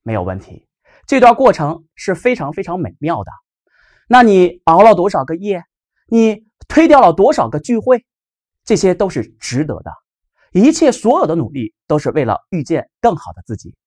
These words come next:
相信各位考生在今后，你们都会遇见更好的自己，因为你们足够的努力，足够的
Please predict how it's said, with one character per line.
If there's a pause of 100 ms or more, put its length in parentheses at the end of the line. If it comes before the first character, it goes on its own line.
(160)
相
信
各
位
考
生 (140)
在
今
后， (460)
你
们
都
会
遇
见 (120)
更
好
的
自
己， (180)
因
为
你
们 (160)
足
够
的
努
力， (160)
足
够
的